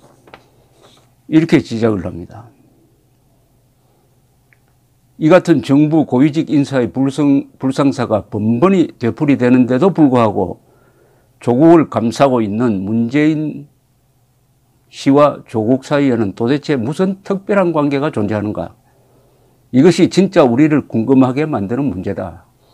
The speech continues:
누군가가 이 문제를 밝혀내는 것이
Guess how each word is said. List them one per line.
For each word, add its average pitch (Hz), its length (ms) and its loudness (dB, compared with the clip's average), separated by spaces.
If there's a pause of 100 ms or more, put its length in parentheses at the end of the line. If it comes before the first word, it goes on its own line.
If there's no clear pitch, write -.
(400)
누군가가 147 600 4
이 135 160 4
문제를 147 420 0
밝혀내는 120 600 -2
것이 110 400 0